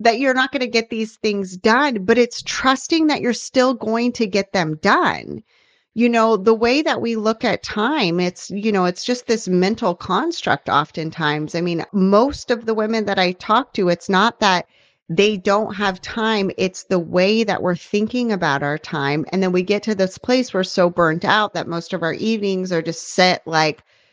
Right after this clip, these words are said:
vegging out anyway on the couch and resisting the stuff that we actually, <laughs> you know, want to be doing or need to be doing. So it's really overcoming that resistance to be able to show up in that way. It's not that we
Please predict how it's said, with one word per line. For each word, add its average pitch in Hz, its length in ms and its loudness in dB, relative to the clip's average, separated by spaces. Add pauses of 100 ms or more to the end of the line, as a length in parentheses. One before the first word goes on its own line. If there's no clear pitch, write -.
(200)
vegging 185 580 2
out 170 300 0
anyway 156 640 0
on 160 180 0
the 156 80 -6
couch 190 760 0
and 170 240 -2
resisting 170 920 0
the 165 100 -4
stuff - 320 -4
that 156 120 -2
we 170 140 0
actually, 170 680 -4 (200)
<laughs> - 220 -18
you - 340 2
know, 180 160 -2
want 202 320 0
to 214 80 -8
be 185 120 -4
doing 180 260 -2 (640)
or 185 140 2
need 202 320 2
to 220 80 -2
be 170 160 -2
doing. 190 460 0 (340)
So - 160 2
it's 247 160 2
really 294 300 2
overcoming 220 720 0
that 143 320 2
resistance 170 1300 -4
to 190 120 -4
be 175 220 0
able 156 220 -2
to 160 120 -8
show 151 240 -4
up - 160 -6
in 139 120 -4
that - 140 -8
way. 78 160 -8
It's - 200 -8
not 339 180 -2
that - 140 -2
we 151 280 -4